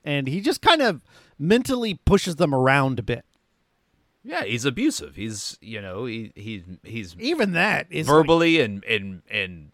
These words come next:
Speaker 2: uh, psychologically abusive. He, he drives. So,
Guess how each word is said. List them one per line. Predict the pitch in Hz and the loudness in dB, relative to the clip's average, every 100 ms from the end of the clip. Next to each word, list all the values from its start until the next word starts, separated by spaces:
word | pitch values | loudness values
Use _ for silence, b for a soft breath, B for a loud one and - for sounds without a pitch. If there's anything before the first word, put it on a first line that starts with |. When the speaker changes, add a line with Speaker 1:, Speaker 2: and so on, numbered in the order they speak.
| - | -14
Speaker 2:
uh, | 87 80 76 71 55 | -12 -12 -14 -16 -14
psychologically | - 135 127 113 117 127 - 127 123 - b b b - | -4 -4 -2 -2 -2 -4 -8 -6 -8 -10 b b b -14
abusive. | 87 110 117 139 113 | -10 -8 -6 -6 -4
He, | 123 110 _ _ _ _ | -4 -4 _ _ _ _
he | 110 123 | -10 -8
drives. | 101 117 127 120 110 - - | -2 2 4 2 -4 -12 -12
So, | - 170 147 135 | 2 4 4 2